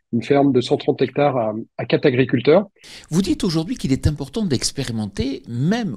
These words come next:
Speaker 2: au sein de son exploitation. Pourquoi ?
Speaker 1: Donc, des nouvelles façons de faire, on en teste tous les ans, parce que, en fait, on, on a développé, euh, l'agriculture de conservation des sols avec notre cuma. On a un smart de semis direct, euh, et puis donc on, on cherche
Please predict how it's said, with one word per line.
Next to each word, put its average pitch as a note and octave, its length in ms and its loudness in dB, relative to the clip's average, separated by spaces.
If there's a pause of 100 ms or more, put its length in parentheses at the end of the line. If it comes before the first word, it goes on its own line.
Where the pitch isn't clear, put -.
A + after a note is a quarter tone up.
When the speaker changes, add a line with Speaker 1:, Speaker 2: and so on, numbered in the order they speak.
Speaker 2:
au A#2+ 80 -4
sein G#3 280 2
de D3 60 -4
son B2 240 -6
exploitation. G2 720 -8 (460)
Pourquoi ? F2 420 0 (340)
Speaker 1:
Donc, C#3+ 140 4
des F3+ 100 6
nouvelles F3+ 240 6
façons E3+ 260 0
de D#3 80 2
faire, F3+ 280 2 (800)
on C3 260 -2
en C3 100 -2
teste B2+ 340 0
tous - 140 -2
les B2 160 4
ans, A3+ 180 0
parce - 140 -14
que, A#2+ 200 -2
en A#2 120 -4
fait, C3+ 240 -2
on, A2 280 -4
on A#2+ 60 2
a A2+ 80 4
développé, B2+ 540 10
euh, A#2 100 8 (400)
l'agriculture B2+ 540 4 (200)
de C3 60 6
conservation B2+ 540 6
des B2+ 80 8
sols C3+ 220 6
avec B2 200 2
notre B2 160 2
cuma. C#3+ 480 2 (500)
On B2 140 2
a B2+ 60 2
un C3 100 2
smart C#3 240 6
de C3+ 80 6
semis C3+ 220 2
direct, C#3 480 4
euh, A#2+ 260 -2
et A2 40 -4
puis - 140 -4
donc C3 220 0
on, A#2+ 300 0
on C3+ 80 2
cherche - 400 0